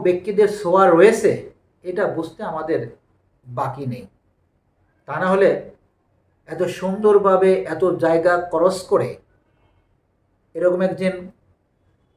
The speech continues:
পরিচিত ব্যক্তি তিনি কখনোই এই দেশ ছেড়ে পালিয়ে যেতে পারতেন না। যদিও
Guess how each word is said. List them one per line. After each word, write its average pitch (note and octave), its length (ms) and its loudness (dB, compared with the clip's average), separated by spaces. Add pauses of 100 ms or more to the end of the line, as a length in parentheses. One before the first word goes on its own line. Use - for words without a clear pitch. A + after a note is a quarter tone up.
(180)
পরিচিত G3+ 420 2 (140)
ব্যক্তি - 380 -4 (1120)
তিনি E3+ 120 -12 (100)
কখনোই F3+ 400 -2 (160)
এই D#3+ 80 -2 (100)
দেশ E3+ 120 0 (100)
ছেড়ে E3 240 -2 (720)
পালিয়ে D#3 340 -2
যেতে D#3 240 -6 (540)
পারতেন B2 340 -12 (100)
না। - 80 -20 (1500)
যদিও G#3 280 6